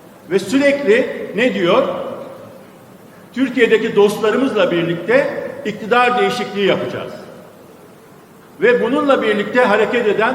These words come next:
bir C H P ve C H P'nin etrafındaki avaneleri var. Kim var? H D P var, İyi Parti var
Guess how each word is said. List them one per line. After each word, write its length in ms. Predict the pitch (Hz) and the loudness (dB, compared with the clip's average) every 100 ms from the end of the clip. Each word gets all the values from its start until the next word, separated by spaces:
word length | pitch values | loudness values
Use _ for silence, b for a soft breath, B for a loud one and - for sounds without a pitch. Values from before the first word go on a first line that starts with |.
| 233 180 | -4 -6
bir 180 | 220 | -4
C 200 | 190 185 | 0 2
H 100 | 185 | 2
P 220 | 190 262 262 - 175 | 4 2 0 -4 -2
ve 220 | 220 233 - - - | -2 -2 -6 -12 -4
C 160 | 202 214 | -2 0
H 100 | 208 | -2
P'nin 200 | 208 220 | -4 -2
etrafındaki 800 | 180 180 180 180 180 180 175 - | -2 0 0 0 0 -2 -2 0
avaneleri 640 | 185 190 185 175 170 180 | 4 4 4 0 0 0
var. 100 | - - - - - - - - - - - - - - - | -2 -4 -10 -14 -16 -18 -20 -20 -20 -20 -20 -20 -20 -20 -4
Kim 240 | 262 277 208 | 0 2 2
var? 200 | 220 269 - - | 2 0 -6 -8
H 220 | 156 175 190 | -4 0 2
D 120 | 180 | 0
P 200 | 190 190 | 2 2
var, 200 | 190 202 - - - | 2 2 -2 -8 -8
İyi 240 | 165 220 190 | -6 -4 0
Parti 380 | 170 151 147 143 | 2 2 0 2
var 220 | 196 | 2